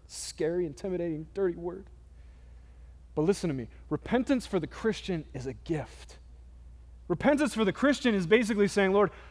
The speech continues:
Jesus, I can't handle this. I know it's in my heart, and Spirit, I need you to take it from me."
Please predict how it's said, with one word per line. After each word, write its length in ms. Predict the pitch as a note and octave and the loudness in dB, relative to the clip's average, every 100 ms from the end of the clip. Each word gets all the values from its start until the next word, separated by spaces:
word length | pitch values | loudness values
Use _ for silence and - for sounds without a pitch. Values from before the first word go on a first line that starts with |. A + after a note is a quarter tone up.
| - - | -20 -6
Jesus, 260 | A3+ G3+ C4 | 0 2 6
I 180 | B3 | 6
can't 340 | - C#4+ C#4+ G#3+ | 6 6 6 6
handle 400 | G#3+ C#4 A#3+ G3 | 8 10 12 10
this. 480 | E3 A2 - - - - - | 8 -2 -8 -14 -18 -20 0
I 100 | G3 | 4
know 220 | G3+ B3+ | 8 10
it's 160 | D4+ D4 | 8 6
in 100 | C4+ | 6
my 200 | A#3+ G3 | 10 8
heart, 480 | E3+ A#3 C#4 D4 - - - | 10 12 12 10 2 -12 0
and 140 | G3+ | 0
Spirit, 340 | - B3+ C4 | 4 8 10
I 80 | A3+ | 10
need 240 | G#3+ B3 A3 | 6 4 4
you 80 | B3+ | 4
to 80 | |
take 280 | A#3+ B3 A3 | 6 8 8
it 100 | G3 | 6
from 220 | - D3 | 0 -2
me." 160 | A#2+ G#2+ | -2 -10